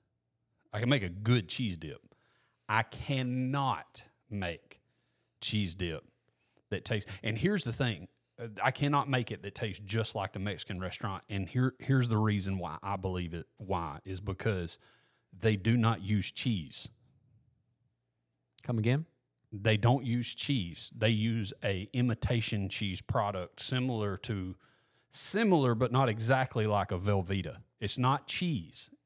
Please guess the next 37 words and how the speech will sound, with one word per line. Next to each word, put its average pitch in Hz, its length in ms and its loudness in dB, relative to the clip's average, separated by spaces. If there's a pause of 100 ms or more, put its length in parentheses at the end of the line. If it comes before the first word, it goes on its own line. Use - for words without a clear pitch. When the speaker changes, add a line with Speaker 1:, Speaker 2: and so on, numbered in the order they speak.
Speaker 1:
And, 113 320 0
and 120 160 -2
the 113 60 0
reason 156 360 2
that 127 120 2
I 120 60 4
know 165 260 6
it's - 160 -4
not 110 180 2
cheese 107 380 -2
is 98 100 -4
because 104 480 -2 (640)
of 98 320 0 (800)
the 113 100 0
way 120 260 4
that 110 300 0
some 147 180 4
people 139 220 6
will 110 100 2
say, 110 200 2
"Well, 101 180 0
it 98 80 -8
don't 135 180 2
harden 131 520 4
as 90 100 -4
quickly 104 400 -4
because 95 460 -2
of 87 100 -6
the 95 80 -4
milk 104 380 0
or 90 80 -6
because 92 300 -4
of 95 40 -6
the 87 80 -4
heavy 92 220 -4
whipping 90 340 -4
cream." 87 320 -10